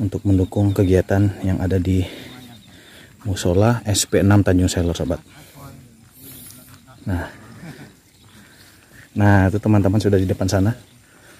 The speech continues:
Jadi kita sedikit berjalan kaki saja. Memang tadi cuaca hari ini, eh, sedang hujan ya, sobat, ya. Jadi agak sedikit licin.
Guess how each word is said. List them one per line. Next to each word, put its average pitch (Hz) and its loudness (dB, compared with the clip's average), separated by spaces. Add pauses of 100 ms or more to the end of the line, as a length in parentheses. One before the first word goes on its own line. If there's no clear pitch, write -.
(360)
Jadi 110 2
kita 107 4
sedikit 104 -4
berjalan 98 2
kaki 101 -2
saja. 104 -2 (1200)
Memang 120 6
tadi 139 8
cuaca 127 4
hari 127 8
ini, 139 8 (1600)
eh, 104 4
sedang 117 4
hujan 120 6
ya, 98 2
sobat, 98 0
ya. 110 -8 (1700)
Jadi 98 -2
agak 92 0
sedikit 95 0
licin. 95 2